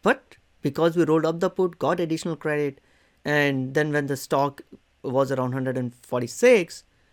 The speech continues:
we got an opportunity to close it, uh, at our profit target, and we closed the trade at profit target.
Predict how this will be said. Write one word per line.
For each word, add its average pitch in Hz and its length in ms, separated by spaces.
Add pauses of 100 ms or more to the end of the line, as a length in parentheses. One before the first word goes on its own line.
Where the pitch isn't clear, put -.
(120)
we 151 120
got 151 180
an 156 140
opportunity 139 540
to 143 60
close 151 400
it, 294 220 (640)
uh, 127 320
at 139 160
our 135 140
profit 135 340
target, 175 400 (120)
and 139 140
we 135 80
closed 127 340
the 127 80
trade 110 220
at 120 180
profit - 340
target. - 380